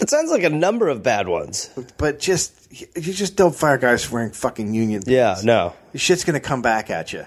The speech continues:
Speaker 1: Yeah.
Speaker 2: So, uh, the union also said workers were being beaten up and intimidated. In some cases, railroad thugs would surround workers' houses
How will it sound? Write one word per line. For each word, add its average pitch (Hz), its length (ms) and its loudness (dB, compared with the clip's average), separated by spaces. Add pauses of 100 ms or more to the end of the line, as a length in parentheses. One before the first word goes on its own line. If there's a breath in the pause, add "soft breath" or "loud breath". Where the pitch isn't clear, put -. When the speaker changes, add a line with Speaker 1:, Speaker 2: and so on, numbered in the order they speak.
Speaker 1:
Yeah. 180 300 2 (2000 loud breath)
Speaker 2:
So, 160 580 2 (1300)
uh, 131 440 4
the 135 140 0
union 170 360 2
also 170 260 4
said 143 240 2
workers 139 380 0
were 120 60 -4
being 120 260 0
beaten 135 340 -4
up 107 200 -2
and 120 120 -2
intimidated. 110 840 -2 (280)
In 123 140 -4
some 226 300 2
cases, 117 420 -4
railroad 147 480 4
thugs 113 440 2
would 110 200 -4
surround 113 520 0
workers' 104 360 -2
houses 123 680 0